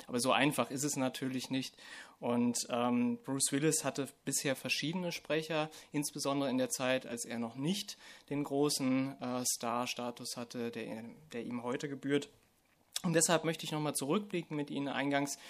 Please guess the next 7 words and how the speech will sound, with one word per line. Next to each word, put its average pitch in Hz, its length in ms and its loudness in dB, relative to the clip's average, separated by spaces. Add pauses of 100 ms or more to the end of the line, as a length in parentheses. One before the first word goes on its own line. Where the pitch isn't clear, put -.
(160)
zu 135 120 0
den 127 120 0
unterschiedlichen 131 760 0
Synchronschauspielern, 120 1000 -2
die 120 120 -4
schon 117 280 -4
für 110 320 -8